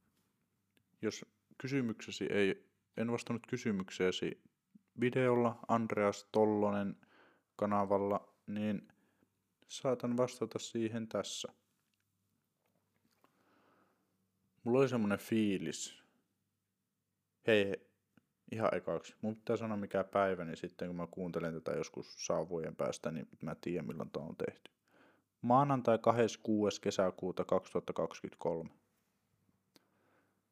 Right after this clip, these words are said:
Kyllä. Ja samalla kun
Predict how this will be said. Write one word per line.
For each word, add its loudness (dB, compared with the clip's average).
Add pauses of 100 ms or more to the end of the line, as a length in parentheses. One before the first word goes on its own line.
(300)
Kyllä. -2 (2500)
Ja -4
samalla 4
kun -6